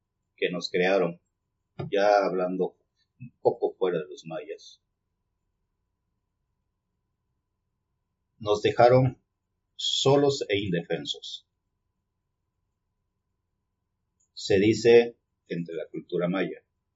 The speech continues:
y en muchas culturas, que los, y en los libros de, de re-,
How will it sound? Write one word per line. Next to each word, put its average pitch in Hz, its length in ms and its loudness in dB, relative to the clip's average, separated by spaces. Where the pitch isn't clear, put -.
y 107 80 0
en 113 100 4
muchas 170 300 0
culturas, - 720 -2
que 90 120 -2
los, 85 240 -6
y 98 180 2
en 92 100 0
los 85 180 -8
libros 139 360 0
de, 82 80 -2
de 78 1000 -8
re-, 85 280 -4